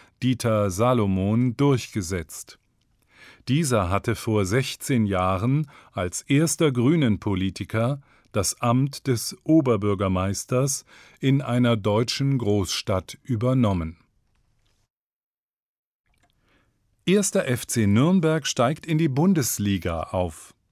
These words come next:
Der erste F C Nürnberg kehrt nach vier Jahren in die Fußball-Bundesliga zurück. Der Zweitligist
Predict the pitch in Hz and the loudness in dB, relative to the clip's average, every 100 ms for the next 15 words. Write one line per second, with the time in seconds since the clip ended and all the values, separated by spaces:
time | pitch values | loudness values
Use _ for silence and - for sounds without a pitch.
0 | _ _ _ - - - 139 - 170 190 | _ _ _ -20 -10 0 0 2 2 2
1 | - 165 - 123 - - 117 104 98 117 | 0 -2 0 -2 -2 -2 2 4 4 4
2 | 92 87 87 - - 113 113 104 98 - | 2 -2 -4 -8 -2 -2 0 -2 -2 -2
3 | 185 156 101 92 95 123 160 - - - | 0 2 2 0 0 0 -2 -6 -10 -2
4 | 127 123 - 180 170 - 113 101 104 131 | 0 0 0 -2 -2 -2 -2 0 -2 0
5 | 180 151 101 - 110 104 107 107 110 - | 0 0 -2 -4 -2 -2 -2 -2 -4 -4
6 | 147 113 90 - _ _ _ - _ - | -2 -2 -4 -12 _ _ _ -20 _ -2
7 | 95 90 - 95 101 160 - 107 101 101 | -2 -2 -6 -2 -2 -2 -6 -4 -2 0
8 | 151 - - | -2 -4 -12